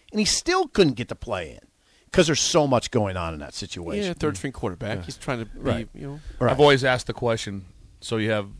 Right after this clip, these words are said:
Speaker 3: twenty-two people on the field. What if on one play, everyone does exactly what they're supposed to do and they all get pluses?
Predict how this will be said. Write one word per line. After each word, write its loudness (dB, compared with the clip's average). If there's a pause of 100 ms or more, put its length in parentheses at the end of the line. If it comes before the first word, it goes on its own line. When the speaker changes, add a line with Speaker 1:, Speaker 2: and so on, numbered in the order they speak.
Speaker 3:
twenty-two -6
people -4
on -4
the -6
field. -6 (300)
What 0
if -2 (460)
on 0
one 0
play, 0 (420)
everyone 4
does 0
exactly -2
what -4
they're -4
supposed -4
to -8
do -2
and -4
they -4
all -2
get -8
pluses? -8